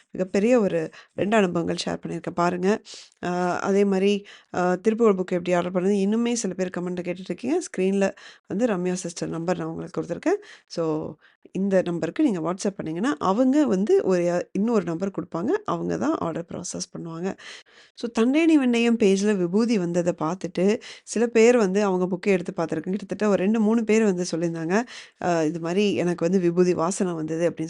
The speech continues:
சொல்லியிருந்தாங்க. So, முருகப்பெருமான் யாராருக்கு எப்பப்போ என்ன நிகழ்த்துறாருன்னு தெரிய மாட்டேங்குது. அதை வந்து பார்க்கும்போது, கேட்கும்போது ரொம்ப சந்தோஷமா இருக்கு. நம்ம சேனலுக்கு நீங்க புதுசா இருக்கிற மாதிரி இருந்தா,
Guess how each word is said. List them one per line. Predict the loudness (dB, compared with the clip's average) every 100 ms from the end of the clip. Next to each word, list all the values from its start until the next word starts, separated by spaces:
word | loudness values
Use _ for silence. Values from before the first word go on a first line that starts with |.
| -8
சொல்லியிருந்தாங்க. | -8 -6 -4 -2 -4 -6 -18 -12
So, | -10 -8
முருகப்பெருமான் | -4 -4 -2 -2 0 -2 -2 -14 _
யாராருக்கு | -4 0 0 0 0 -2
எப்பப்போ | -2 -2 0 0 -4 -12
என்ன | -2 0 2
நிகழ்த்துறாருன்னு | 4 4 4 2 2 0 -2
தெரிய | 0 0
மாட்டேங்குது. | -2 -6 -4 0 0 0
அதை | -4 -6 -4
வந்து | -2 -2 -2 -6 -2
பார்க்கும்போது, | 2 2 2 -2 -2 -2
கேட்கும்போது | -2 -4 -4 -8 -4 -2 -2
ரொம்ப | -2 -2 -2 -2
சந்தோஷமா | -2 -6 -8 -10
இருக்கு. | -8 -6 -8 -8 -20 _ _ _ -16
நம்ம | -12 -12 -12 -8
சேனலுக்கு | -6 -6 -8 -10
நீங்க | -10 -10
புதுசா | -16 -14 -12
இருக்கிற | -12 -16
மாதிரி | -18 -18 -18
இருந்தா, | -18 -14 -12 -12